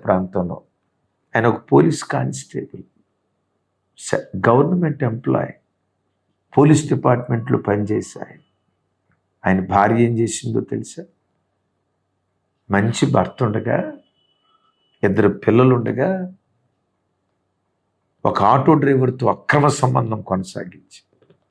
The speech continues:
తన భర్త పోలీస్ డిపార్ట్మెంట్లో ఉద్యోగస్తుడు, ఆ ప్రాంతంలో ఉండే ఒక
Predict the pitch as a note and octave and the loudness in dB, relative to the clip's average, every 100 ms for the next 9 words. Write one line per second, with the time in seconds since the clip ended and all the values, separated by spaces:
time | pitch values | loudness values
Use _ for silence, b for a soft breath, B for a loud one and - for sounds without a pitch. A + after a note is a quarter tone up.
0 | _ _ _ _ _ _ _ _ - F#2+ | _ _ _ _ _ _ _ _ -12 -6
1 | - G2 G2 F#3 F3+ - D3+ G3 - - | -2 -2 0 -4 -6 2 2 4 0 0
2 | C3+ D3 D3+ D3+ D3+ D3+ E3 D#3 D#3+ D#3 | 0 2 0 0 -2 0 2 2 2 0
3 | A3 F3+ F3 - - - _ _ _ _ | -2 0 -2 -6 -20 -20 _ _ _ _
4 | _ _ _ _ _ _ _ _ _ _ | _ _ _ _ _ _ _ _ _ _
5 | _ _ b - A2+ - B2 D#3+ D3+ F#3 | _ _ b 0 0 4 4 4 4 6
6 | F3 E3+ E3 D#3 C#3 B2 | 8 8 6 6 2 0